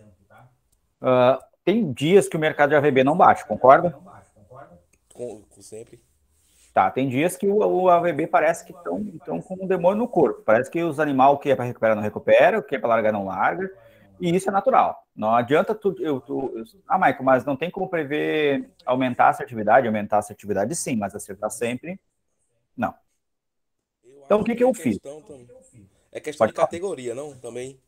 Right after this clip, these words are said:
Speaker 1: Também, também. A gente até vai falar disso daqui a pouquinho aí. Ah, o que que, daqui a pouquinho. O que que acontece? É, esse mercado, quando ele faz essa virada de jogo, quando ele começa a virar as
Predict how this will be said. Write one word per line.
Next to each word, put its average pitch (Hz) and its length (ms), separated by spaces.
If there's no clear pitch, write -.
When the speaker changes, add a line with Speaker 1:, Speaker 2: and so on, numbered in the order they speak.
Speaker 1:
Também, 131 680
também. 117 360
A - 40
gente 107 160
até 110 80
vai 127 100
falar 135 200
disso 131 100
daqui 143 160
a - 20
pouquinho 147 320
aí. 127 260
Ah, 120 480
o - 20
que - 80
que, 202 120
daqui 147 280
a 160 40
pouquinho. 151 280
O - 20
que - 80
que 214 100
acontece? - 500
É, 170 300
esse 214 160
mercado, 170 340
quando 185 140
ele 208 280
faz 123 280
essa 120 180
virada 113 440
de 107 60
jogo, 101 340
quando 117 180
ele 123 100
começa 117 360
a 113 40
virar 107 220
as 110 100